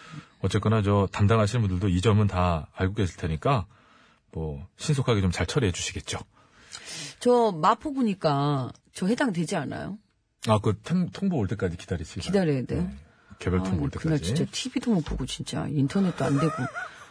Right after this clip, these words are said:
Speaker 2: 아, 답답해 죽는 줄 알았네, 그냥.
Speaker 1: 아니, 저기 저 주모영진 피디 있잖아요.
Speaker 2: 예.
Speaker 1: 주모영진 피디가 그 다음 날인가 다다음 날이었는데도 저한테 메신저로 통화합시다 그거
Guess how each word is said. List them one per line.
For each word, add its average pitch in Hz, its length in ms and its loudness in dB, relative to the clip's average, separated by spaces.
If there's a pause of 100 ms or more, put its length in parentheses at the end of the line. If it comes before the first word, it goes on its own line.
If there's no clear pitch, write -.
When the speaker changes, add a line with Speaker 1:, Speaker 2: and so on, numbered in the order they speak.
(540)
Speaker 2:
아, 156 440 -4
답답해 165 360 0
죽는 214 280 2
줄 208 120 2
알았네, 123 240 -2
그냥. - 260 -10 (1040)
Speaker 1:
아니, 78 240 -2
저기 90 260 2
저 85 300 0 (500)
주모영진 120 560 4
피디 101 240 -2
있잖아요. 87 560 -4
Speaker 2:
예. 175 220 2
Speaker 1:
주모영진 107 400 -2
피디가 98 240 2
그 147 140 0
다음 101 280 6
날인가 175 300 2
다다음 104 320 4
날이었는데도 87 560 0
저한테 85 480 -2 (760)
메신저로 113 920 0 (400)
통화합시다 196 580 2
그거 92 240 0